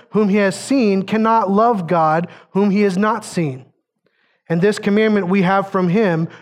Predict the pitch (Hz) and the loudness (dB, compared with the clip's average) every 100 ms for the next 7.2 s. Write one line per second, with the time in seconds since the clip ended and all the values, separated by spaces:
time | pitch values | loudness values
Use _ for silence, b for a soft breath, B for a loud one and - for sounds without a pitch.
0 | B 190 202 220 226 214 208 208 190 165 | B 0 2 2 0 2 2 2 0 -2
1 | 185 165 156 160 165 160 165 - 165 208 | 0 2 2 0 -4 -2 -2 -2 -4 -4
2 | - 170 156 151 160 202 156 143 143 b | -4 -4 -2 -2 0 0 0 -2 -6 b
3 | b b 165 156 147 180 190 156 151 202 | b b -6 -4 -2 -2 0 -2 0 0
4 | 220 214 233 233 - B 208 277 - 302 | 0 2 0 0 -4 B 0 0 0 -2
5 | 294 - 285 320 269 196 160 - - - | -2 0 0 0 0 0 -2 -6 -18 -20
6 | b b 220 226 285 294 254 240 277 233 | b b -4 -2 0 2 2 2 2 2
7 | 254 | 0